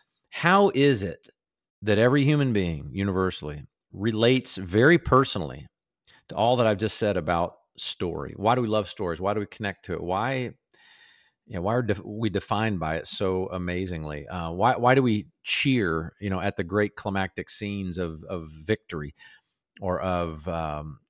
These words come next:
of love finally, you know, enjoyed and expressed? Um, th-, these things are significant. And how is it that when, when we acknowledge that, that every human being has this wiring internally, I wanna take it one step further and say, and here's what I wanna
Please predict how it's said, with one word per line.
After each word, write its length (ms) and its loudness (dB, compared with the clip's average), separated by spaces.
of 200 -2
love 680 2
finally, 760 -2
you 60 -2
know, 100 0
enjoyed 680 2
and 160 -6
expressed? 880 0
Um, 400 -8
th-, 200 -6
these 200 -4
things 200 -6
are 60 -4
significant. 560 -6
And 100 0
how 280 4
is 200 6
it 140 -2
that 160 2
when, 320 6
when 160 4
we 140 4
acknowledge 640 4
that, 200 4
that 200 0
every 220 4
human 240 2
being 220 2
has 240 2
this 160 -4
wiring 480 2
internally, 640 -6
I 60 -8
wanna 80 -4
take 180 -2
it 40 0
one 180 2
step 320 -4
further 240 0
and 100 -6
say, 440 -2
and 100 -12
here's 180 -4
what 120 -2
I 40 -4
wanna 140 -6